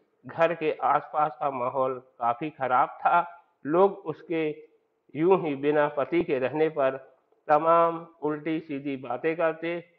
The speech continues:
छेड़खानी करते, सीटियां मारते, किसी न किसी बहाने से उसके घर तक आ जाते। एक दो दिन तो हद ही हो गई।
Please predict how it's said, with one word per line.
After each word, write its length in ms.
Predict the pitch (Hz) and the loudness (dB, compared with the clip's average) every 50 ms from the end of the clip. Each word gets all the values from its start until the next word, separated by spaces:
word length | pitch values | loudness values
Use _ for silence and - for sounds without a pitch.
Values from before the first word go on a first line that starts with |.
| _ _ _ _ _ _ _ | _ _ _ _ _ _ _
छेड़खानी 640 | 156 156 160 156 151 - 131 135 143 151 160 160 170 | 2 2 2 2 0 0 0 2 2 2 0 -2 -2
करते, 400 | 170 160 156 - 170 170 170 175 | -4 -4 -4 -4 -6 -6 -6 -6
सीटियां 680 | 170 - _ _ _ 151 147 139 147 151 156 165 170 | -10 -16 _ _ _ -8 -8 -6 -4 -2 -2 0 0
मारते, 460 | 170 170 165 165 165 165 180 175 175 175 - _ _ _ _ _ _ | 0 0 -2 -2 -2 -4 -6 -8 -8 -10 -12 _ _ _ _ _ _
किसी 320 | 196 190 175 - 196 190 | -8 -8 -6 -4 -2 -2
न 120 | 185 185 165 | -2 -2 -4
किसी 340 | 185 165 147 - 165 156 | -4 -6 -8 -6 -8 -8
बहाने 500 | 151 147 139 131 151 151 147 147 151 151 | -4 -4 -4 0 0 0 0 2 0 -2
से 440 | 147 151 147 127 127 135 131 - - _ _ _ _ 147 | -2 -2 -4 -4 -4 -4 -6 -8 -16 _ _ _ _ -4
उसके 440 | 151 147 - - - 143 139 139 135 - - _ _ _ - | -4 -4 -4 -6 -4 -2 -2 -2 -2 -6 -12 _ _ _ -10
घर 200 | - - 151 143 | -2 0 2 2
तक 460 | 135 139 - 123 123 123 - - - - | 2 0 0 -2 -2 -2 -4 -12 -12 -2
आ 160 | 120 139 147 | 0 2 2
जाते। 400 | 123 123 98 98 - - 92 90 - _ _ _ _ _ _ _ _ - | 2 0 -4 -6 -8 -10 -14 -16 -16 _ _ _ _ _ _ _ _ -2
एक 240 | 160 165 180 170 | 0 0 0 0
दो 140 | 170 180 180 | 0 0 0
दिन 280 | 170 175 175 175 165 165 170 - - _ _ _ _ _ _ _ _ _ _ _ _ _ _ - | 0 -2 -2 -2 -4 -6 -10 -16 -20 _ _ _ _ _ _ _ _ _ _ _ _ _ _ -2
तो 160 | 147 156 160 | 2 2 2
हद 340 | 143 - 156 170 170 160 135 | 2 2 2 2 2 0 -2
ही 200 | 170 180 175 165 | -2 -2 -2 0
हो 200 | 156 160 147 135 | 2 2 2 2
गई। 260 | 123 117 110 95 95 | 2 0 -2 -4 -8